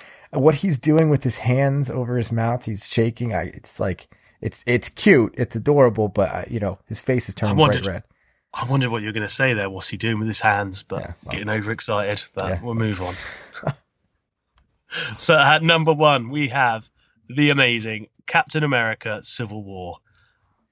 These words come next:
Speaker 2: And I just think one scene alone represents the whole M C U, and it's so good. And it's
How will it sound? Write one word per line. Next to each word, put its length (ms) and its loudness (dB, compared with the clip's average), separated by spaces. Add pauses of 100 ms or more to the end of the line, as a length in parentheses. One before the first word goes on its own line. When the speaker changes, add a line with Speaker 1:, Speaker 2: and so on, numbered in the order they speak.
Speaker 2:
And 320 0
I 120 0
just 160 0
think 160 -2
one 400 2
scene 400 2
alone 520 -2 (120)
represents 760 -2
the 100 -10
whole 440 -4
M 160 -2
C 180 0
U, 420 -6 (380)
and 100 -6
it's 80 4
so 200 2
good. 280 -4
And 160 -4
it's 300 0